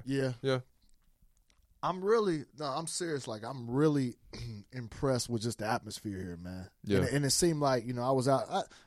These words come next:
Speaker 1: I know the fans don't have anything to do with the basketball game. Well, that's, that's my belief, but I was just wondering, like, I was looking at, I thought Golden State was gonna get game one, first of all.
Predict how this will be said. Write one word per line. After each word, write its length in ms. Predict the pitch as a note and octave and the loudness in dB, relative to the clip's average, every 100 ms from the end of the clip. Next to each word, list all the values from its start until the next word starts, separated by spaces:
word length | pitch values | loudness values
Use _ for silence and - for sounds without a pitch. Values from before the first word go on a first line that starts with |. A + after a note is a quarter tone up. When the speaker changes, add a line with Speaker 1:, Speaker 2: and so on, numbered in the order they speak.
| - | -6
Speaker 1:
I 60 | |
know 100 | G#3+ | 0
the 80 | E3+ | 2
fans 280 | - D#3 C#3 | 2 2 2
don't 100 | C3 | 2
have 160 | B2 A#2+ | 0 0
anything 300 | A2+ A#2 A2 | -2 -4 -4
to 60 | |
do 120 | G#2 | -2
with 140 | A2+ G#2 | -2 -2
the 60 | |
basketball 580 | F#2 G#2 G#2 - G2 G2+ | -6 -6 -4 -6 -4 -4
game. 380 | G2 G2+ G2+ G2 - | -4 -6 -6 -8 -10
Well, 140 | G#2+ A2+ | -6 -2
that's, 220 | B2 - | -2 -2
that's 280 | C3 B2+ - | -2 -2 -2
my 140 | A2+ | -4
belief, 480 | G2+ F#2 G#2+ G#2 F#2 F2+ | -4 -6 -6 -6 -8 -8
but 200 | G2 F#2 _ - _ _ _ _ _ - | -10 -10 _ -20 _ _ _ _ _ 4
I 140 | D#3+ | 6
was 180 | F3+ C#3+ | 8 6
just 160 | C#3 | 2
wondering, 320 | A#2+ D#3 C#3+ A#2+ | 2 2 2 0
like, 140 | A#2 | 0
I 60 | B2 | 0
was 140 | A2+ | 2
looking 260 | C#3 D#3 C#3+ | 0 0 -2
at, 220 | C3+ - _ _ _ _ _ _ - | -2 -2 _ _ _ _ _ _ -2
I 80 | D#3+ | 2
thought 220 | F3+ C#3+ | 4 6
Golden 180 | C#3+ B2+ | 4 2
State 140 | C3+ A#2+ | 0 -2
was 60 | |
gonna 100 | A#2 | -6
get 200 | A2 A#2 | -4 -4
game 260 | F#2+ A2 G#2 | -2 -2 -2
one, 160 | G2 D#2+ | -6 -6
first 280 | A2+ G2+ | -6 -6
of 80 | F2 | -6
all. 200 | D#2+ E2 | -10 -10